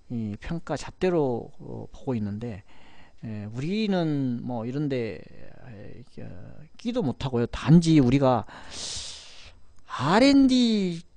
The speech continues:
지-, 알앤디 자금이 이게, 에, 지디피 대비해서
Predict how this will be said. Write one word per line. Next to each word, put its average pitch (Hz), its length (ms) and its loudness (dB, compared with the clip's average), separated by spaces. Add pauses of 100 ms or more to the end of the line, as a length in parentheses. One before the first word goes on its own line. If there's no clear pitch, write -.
(100)
지-, 139 540 -2
알앤디 214 640 4 (200)
자금이 147 1120 2 (320)
이게, 127 680 -2 (960)
에, 101 260 -12
지디피 - 440 0
대비해서 123 840 2